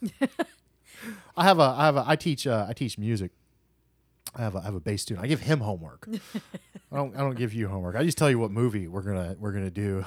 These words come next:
Speaker 1: <laughs> a week ahead so you can watch it.
Speaker 2: <sighs> No, that makes it, you, you said civil. I was having a conversation last night. I'm like, you know, talking about all the wars and stuff and just like, the Civil War. Come on. You couldn't have just had a,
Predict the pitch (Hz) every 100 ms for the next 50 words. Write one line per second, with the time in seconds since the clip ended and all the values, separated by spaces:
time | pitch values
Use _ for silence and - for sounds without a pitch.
0 | - - - 120 127 139 127 135 117 -
1 | 120 113 - 104 98 104 101 - 101 -
2 | 131 - - - _ _ _ 247 233 220
3 | 202 190 175 - - 254 247 262 247 220
4 | 220 - 196 - 180 165 - 180 180 -
5 | 202 208 196 170 160 160 180 175 175 170
6 | 170 185 165 160 - 185 - 175 175 160
7 | 185 165 156 165 _ _ _ _ _ _
8 | _ _ _ _ - 180 175 160 - -
9 | _ - - - _ - 170 180 151 160
10 | 196 202 180 165 160 - 151 160 - 170
11 | 165 - 196 180 - _ _ _ _ _
12 | _ _ _ _ _ 285 - 392 349 285
13 | 208 254 170 160 330 277 135 165 226 330
14 | 277 254 262 - 269 165